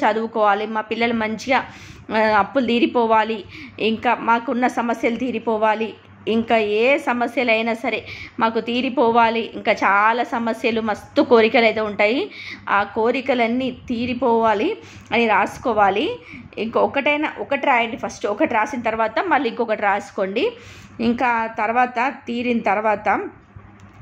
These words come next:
మీరు ఏం చేయాలి అంటే నెంబర్ రాయాలి. అంటే ఏంటి ఆ నెంబర్ అంటే, మీ కోరిక ఏదైతే ఉందో అది ఫస్ట్ అయితే పైన రాసుకోవాలి. రాసుకున్న తర్వాత ఫైవ్ వన్ నైన్ స్పేస్ ఇచ్చి కొంచెం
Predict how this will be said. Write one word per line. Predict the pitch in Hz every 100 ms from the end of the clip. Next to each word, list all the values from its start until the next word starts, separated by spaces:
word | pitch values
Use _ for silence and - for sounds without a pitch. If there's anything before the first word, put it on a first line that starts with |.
| 170
మీరు | 185 220 226
ఏం | 220 240
చేయాలి | 262 240 226 214 208
అంటే | 190 247 466 - - - - - 233
నెంబర్ | 247 262 254
రాయాలి. | 214 190 185 180
అంటే | 185 208 269 - 214
ఏంటి | 262 269 247
ఆ | 208 202
నెంబర్ | 240 262 226
అంటే, | 196 185 233 480 - - - - - _ - -
మీ | 214 247
కోరిక | - 240 240 254 208 196
ఏదైతే | 226 226 220
ఉందో | 226 220 214
అది | 240 208
ఫస్ట్ | 220 208 - 214
అయితే | 202 285
పైన | 262 208 226
రాసుకోవాలి. | 214 180 180 - 180 170 190 370 - - -
రాసుకున్న | 202 226 247 - 233
తర్వాత | 214 196 208 180 180 254 427 - - - -
ఫైవ్ | - 226 220 269 403 180 - 196
వన్ | 214 262 339 - 233
నైన్ | 233 226 220 165 - - - - - - -
స్పేస్ | - 247 233 240
ఇచ్చి | - - 330 480 - - -
కొంచెం | 226 233 311